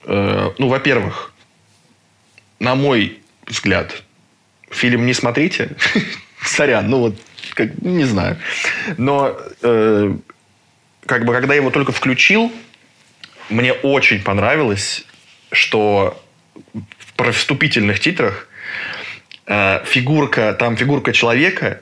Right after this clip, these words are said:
и пока идут титры, она постепенно, постепенно уменьшается. И вроде это супер просто, то есть там просто тёмный экран, белые буквы, и фигурка человека, которая постепенно уменьшается. Это такая, типа, вроде ерунда, но это так стильно. Это прям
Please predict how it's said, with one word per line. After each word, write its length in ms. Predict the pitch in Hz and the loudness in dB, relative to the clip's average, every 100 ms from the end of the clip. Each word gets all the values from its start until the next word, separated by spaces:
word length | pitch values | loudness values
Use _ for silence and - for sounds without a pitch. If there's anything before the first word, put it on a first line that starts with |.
| - | -4
и 60 | 120 | -4
пока 320 | - 131 135 | -2 0 0
идут 240 | 123 123 | 0 -2
титры, 300 | - 180 131 | -2 0 0
она 160 | 107 110 | 0 0
постепенно, 640 | 110 - 120 127 143 135 | -2 -4 -4 0 0 0
постепенно 560 | 120 110 110 101 117 120 | -2 -2 -4 -2 0 2
уменьшается. 640 | 113 113 - 117 95 - - | 2 2 2 2 0 -2 -4
И 80 | 131 | 0
вроде 260 | 160 190 160 | 2 2 2
это 220 | 147 156 | 0 0
супер 420 | - - 214 143 | 0 2 2 0
просто, 540 | 131 160 196 - 107 92 | 0 0 -2 -2 -2 0
то 80 | |
есть 180 | 110 - | 0 0
там 140 | 120 107 | -2 -2
просто 320 | 147 143 117 | -2 -2 0
тёмный 380 | 156 147 127 123 | 0 2 0 2
экран, 420 | 175 208 170 104 | 2 2 -2 -2
белые 300 | 117 139 123 | 0 2 2
буквы, 380 | 151 240 - - - - - | 2 0 0 -2 -8 -8 -4
и 80 | 156 | 0
фигурка 380 | 170 208 - 160 | 2 2 2 2
человека, 280 | 180 151 | 2 2
которая 140 | 131 120 | 0 0
постепенно 260 | - 131 | 0 0
уменьшается. 340 | 110 131 120 - - - - - - | 0 0 0 -2 -10 -10 -12 -14 -6
Это 200 | 156 160 | -4 -2
такая, 340 | 180 - 202 185 | -2 0 2 2
типа, 240 | 190 151 | 0 0
вроде 200 | 156 151 | 0 2
ерунда, 440 | 143 143 143 180 - | 2 2 2 0 0
но 120 | 147 | 2
это 200 | 135 131 | 2 2
так 440 | 120 - - 123 110 | -2 -6 -2 0 2
стильно. 760 | - - 127 110 98 90 90 92 - _ - | -2 0 2 4 4 2 -2 -6 -16 _ -4
Это 180 | 113 120 | -2 0
прям 180 | 117 | -2